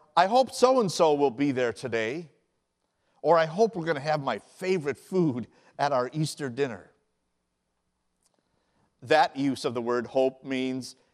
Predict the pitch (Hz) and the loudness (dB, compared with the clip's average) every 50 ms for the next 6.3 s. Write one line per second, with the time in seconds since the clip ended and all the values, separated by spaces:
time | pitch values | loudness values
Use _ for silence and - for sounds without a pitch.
0 | _ - 226 233 208 160 156 170 156 147 135 127 113 127 110 98 120 117 117 110 | _ -10 -8 -8 -8 -4 -2 0 0 0 0 -2 -4 -6 -4 -2 0 0 0 -2
1 | 113 131 208 240 214 160 147 143 135 123 120 113 135 135 127 127 135 170 233 247 | -4 -4 -4 -4 -4 -4 -2 0 0 0 0 0 -2 -2 -2 -2 -4 -6 -6 -4
2 | 240 220 180 - - _ _ _ - 160 160 147 139 131 123 127 139 160 135 - | -4 -4 -6 -8 -12 _ _ _ 0 0 2 2 2 0 0 -2 -2 -2 -2 -2
3 | - - - - - - - _ _ _ _ _ _ _ _ _ _ _ _ _ | -6 -10 -12 -12 -14 -16 -18 _ _ _ _ _ _ _ _ _ _ _ _ _
4 | _ _ _ _ _ _ _ _ _ _ _ _ _ _ _ _ _ _ _ _ | _ _ _ _ _ _ _ _ _ _ _ _ _ _ _ _ _ _ _ _
5 | _ _ _ _ _ _ _ _ _ _ _ _ _ _ _ _ _ - 147 143 | _ _ _ _ _ _ _ _ _ _ _ _ _ _ _ _ _ -12 -10 -8
6 | - 143 156 196 208 196 | -6 -2 0 0 0 0